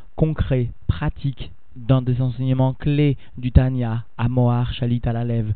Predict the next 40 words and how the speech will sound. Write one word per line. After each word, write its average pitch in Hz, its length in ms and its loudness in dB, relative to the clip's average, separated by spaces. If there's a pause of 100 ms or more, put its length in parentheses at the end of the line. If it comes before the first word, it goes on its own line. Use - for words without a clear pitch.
(160)
le 131 220 10
cerveau, 127 580 6 (180)
l'intellect 131 600 0 (140)
domine 123 500 6
sur 123 140 4
les 120 100 4
sentiments. 117 640 0
De 127 100 6
la 127 80 2
même 123 160 -4
façon, 123 400 -2
souligne 135 400 0
le 123 100 6
Rabbi, 123 360 2
par 135 160 8
ailleurs, 135 600 4 (100)
nous 147 160 4
ne 151 120 -2
pouvons, 139 440 0 (200)
nous 160 160 2
ne 156 100 0
devons 139 280 4
pas 135 160 -2
toujours 147 600 2 (200)
être 151 240 2
affectés 151 420 -2
par 135 340 0 (240)
ce - 60 2
qui - 260 -6
se 139 60 2
passe, 160 460 0 (240)
parce - 240 8
que, 147 180 6 (200)
explique 151 420 -2
le 139 80 8
Rabbi, 131 440 2
tomber 156 540 8 (220)
en 143 140 8
Yush, 147 520 4 (300)
c'est-à-dire 120 880 2